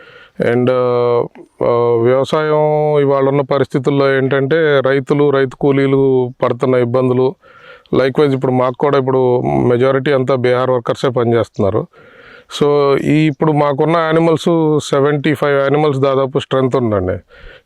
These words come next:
ఈ డెబ్బై ఐదు శాలరీలకి పచ్చిగడ్డి కొయ్యాలంటే కనీసం అంటే ఏడెనిమిది మంది మ-, ఆ, మనుషులు కావాలి. ఆ, రెండు ట్రాక్టర్లు పెద్ద యుద్ధం చేయాల్సి వస్తుంది. ఒక రోజు వస్తే మనిషి ఇంకో రెండో రోజు రావట్లేదు.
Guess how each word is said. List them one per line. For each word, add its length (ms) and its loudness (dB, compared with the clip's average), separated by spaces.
ఈ 60 2
డెబ్బై 340 0
ఐదు 120 0
శాలరీలకి 600 0
పచ్చిగడ్డి 520 -2
కొయ్యాలంటే 580 2
కనీసం 400 0
అంటే 340 2
ఏడెనిమిది 280 2
మంది 180 2
మ-, 100 0
ఆ, 500 0
మనుషులు 340 0
కావాలి. 480 0
ఆ, 360 0
రెండు 200 0
ట్రాక్టర్లు 720 -2
పెద్ద 240 -2
యుద్ధం 340 0
చేయాల్సి 280 0
వస్తుంది. 400 -2
ఒక 180 0
రోజు 220 0
వస్తే 240 -2
మనిషి 280 0
ఇంకో 200 0
రెండో 300 0
రోజు 200 0
రావట్లేదు. 640 0